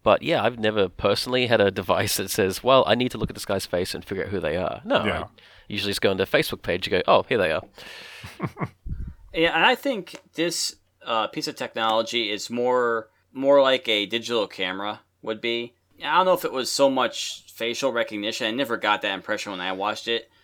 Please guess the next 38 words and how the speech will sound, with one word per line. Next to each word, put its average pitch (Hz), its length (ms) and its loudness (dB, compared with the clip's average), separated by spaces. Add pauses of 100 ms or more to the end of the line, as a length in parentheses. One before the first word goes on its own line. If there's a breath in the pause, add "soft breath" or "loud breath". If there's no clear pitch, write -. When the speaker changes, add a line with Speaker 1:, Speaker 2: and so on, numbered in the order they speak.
(140)
Speaker 3:
More 127 260 2
like 113 140 0
tracking 113 520 -2
recognition 156 720 -4
or 98 100 -8
tracking, 117 680 -4 (260)
just 226 120 -6
like 175 140 0
digital 139 240 2
cameras 123 400 -2
do 123 160 -4
today. 131 300 4
Your 82 100 -2
iPhone 107 460 0
does 95 240 0
it. 127 120 0
Speaker 1:
Hmm. 90 60 -6 (460)
Speaker 3:
If 113 100 -12
you 120 80 -6
hold 143 240 4
up 139 120 2
to - 60 -14
someone's 120 360 -4
face, 143 400 4
it 113 80 -8
knows 120 240 2
that 117 140 0
it's 104 100 -10
someone's 107 400 -2
face. 98 600 -2
Speaker 2:
Yeah, 123 140 6
that's 127 200 6
what 131 100 6
I 110 80 6
meant. 101 240 0
Speaker 3:
Um, 104 500 -6
Speaker 2:
Yeah. 127 120 -4
Speaker 3:
yeah. 78 180 -2